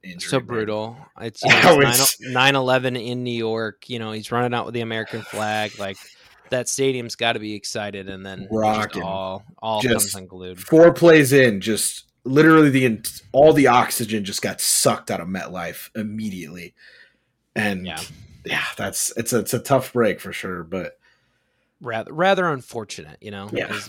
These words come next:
Speaker 2: is
Speaker 1: Yeah.
Speaker 2: what we'll say. Um, the other quick hitter we have here is Chris Jones agrees to a one-year deal. Um,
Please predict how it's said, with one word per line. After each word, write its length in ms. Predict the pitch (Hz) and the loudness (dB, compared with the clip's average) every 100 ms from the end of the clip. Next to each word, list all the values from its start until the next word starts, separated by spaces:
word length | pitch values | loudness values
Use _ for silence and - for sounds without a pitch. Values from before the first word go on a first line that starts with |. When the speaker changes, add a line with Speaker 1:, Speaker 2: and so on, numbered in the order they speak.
| - | -16
Speaker 2:
is 120 | 107 | -16
Speaker 1:
Yeah. 60 | 104 | -14
Speaker 2:
what 100 | 92 | -14
we'll 100 | 104 | -14
say. 400 | - 104 101 - _ _ _ _ | -12 -10 -12 -16 _ _ _ _
Um, 440 | 143 127 117 120 _ - | -8 -6 -8 -12 _ -6
the 140 | 139 | -2
other 160 | 147 143 | -2 -2
quick 280 | - 147 | -4 -4
hitter 240 | - 147 147 | -2 -2 -2
we 140 | 139 | -2
have 260 | 131 131 131 | -2 -2 -2
here 400 | 139 135 135 135 | -2 0 0 -2
is 540 | 127 117 110 - - _ | -6 -6 -8 -10 -12 _
Chris 260 | - 143 - | -4 -2 0
Jones 340 | 139 135 127 | -2 -2 -4
agrees 360 | 117 127 123 - | -8 -8 -8 -6
to 120 | 127 | -6
a 60 | |
one-year 400 | 117 123 120 120 | -4 -6 -6 -6
deal. 420 | 113 117 120 123 _ _ _ _ - | -6 -2 -2 -4 _ _ _ _ -4
Um, 340 | 110 104 | -2 -2